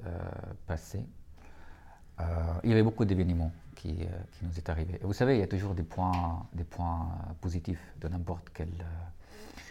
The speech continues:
quelle atmosphère, euh, cruelle ou difficile.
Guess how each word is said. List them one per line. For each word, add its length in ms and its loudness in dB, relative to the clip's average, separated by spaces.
quelle 220 4
atmosphère, 720 2
euh, 200 4
cruelle 520 4
ou 80 -2
difficile. 460 -4